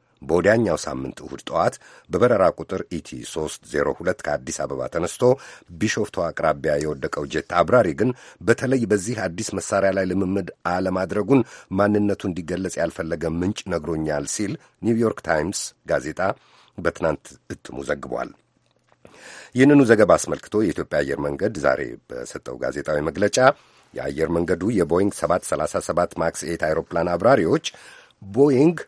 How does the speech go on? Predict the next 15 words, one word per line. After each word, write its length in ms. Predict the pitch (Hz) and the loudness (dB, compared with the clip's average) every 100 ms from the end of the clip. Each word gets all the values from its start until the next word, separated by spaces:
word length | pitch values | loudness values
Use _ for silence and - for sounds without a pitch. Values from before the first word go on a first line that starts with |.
| _ - | _ -10
የአይሮፕላኑ 680 | 80 87 104 123 139 147 147 | -6 -2 -2 0 4 4 4
አብራሪዎች 500 | 104 98 92 85 - | 4 4 2 -2 -6
እንዲወስዱ 440 | 82 85 82 85 | -6 -6 -8 -6
የሚመክረውንና 800 | 82 82 82 73 71 69 73 87 131 - _ _ _ | -4 -2 -4 -4 -6 -4 -2 2 2 0 _ _ _
የዩናይትድ 500 | 67 76 80 82 80 | -8 -4 -4 -4 -6
ስቴትሱ 340 | 76 90 82 92 | -10 -8 -8 -10
ፌዴራል 400 | 82 85 73 73 | -8 -6 -4 -2
አቪዬሽን 460 | 73 73 73 - 71 | -2 -4 -8 -8 -10
አስተዳደር 460 | 67 85 73 78 69 | -8 -4 -4 -4 -6
ማረጅ-፣ 460 | 69 71 80 67 69 _ | -6 -6 -6 -10 -14 _
ማረጋገጫ 580 | 80 - 78 71 71 71 55 - - - _ | -6 0 0 -2 -4 -6 -6 -12 -20 -20 _
የሰጠባቸውን 840 | 85 - - 90 78 78 - 82 85 - | -8 -8 -8 -4 0 0 0 -4 -4 -8
አስፈላጊ 460 | - 78 71 69 62 | -10 -8 -8 -8 -10
ስልጠናዎች 540 | 60 - 65 60 - 69 | -18 -14 -10 -10 -12 -8
በሙሉ 320 | 82 78 | -6 -6